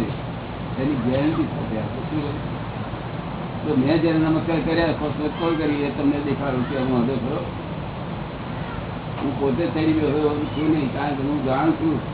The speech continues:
કે ભગવાન થવું બહુ જવાબદારી. શું છે? તો મારા કયા પ્રમાણે જો ઊંધે રસ્તે ચાલે ને,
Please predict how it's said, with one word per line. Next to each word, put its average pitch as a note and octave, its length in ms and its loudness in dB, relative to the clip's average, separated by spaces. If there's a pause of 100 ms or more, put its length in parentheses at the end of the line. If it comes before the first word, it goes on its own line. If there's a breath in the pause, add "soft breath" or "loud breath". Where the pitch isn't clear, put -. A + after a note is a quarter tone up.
(540)
કે C#3+ 80 -2
ભગવાન B2+ 440 2
થવું D#3+ 400 4 (920)
બહુ D3 180 4
જવાબદારી. - 460 0 (420)
શું D#3 180 -2
છે? - 280 -2 (1200)
તો C#3+ 200 2
મારા C#3+ 220 6
કયા D3+ 280 8
પ્રમાણે D#3 340 4 (340)
જો B2+ 260 4
ઊંધે C3+ 200 10
રસ્તે D3+ 280 6
ચાલે D3 200 8
ને, G3+ 120 -2